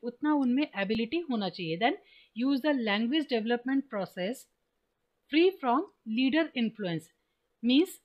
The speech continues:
ऐसा नहीं है कि वो डाइसी नहीं होना चाहिए, जो रिजल्ट आ रहा है पैनल मेंबर की अपना खुद का ओपिनियन होना चाहिए, वो लीडर से इन्फ्लुएंस होके या उनके बॉस से इन्फ्लुएंस होके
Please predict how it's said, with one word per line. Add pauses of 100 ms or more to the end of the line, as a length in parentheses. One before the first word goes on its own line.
(200)
ऐसा
नहीं
है
कि
वो (180)
डाइसी
नहीं
होना
चाहिए,
जो
रिजल्ट
आ
रहा
है (960)
पैनल
मेंबर
की
अपना
खुद
का
ओपिनियन
होना
चाहिए, (400)
वो
लीडर
से
इन्फ्लुएंस
होके
या
उनके
बॉस
से
इन्फ्लुएंस
होके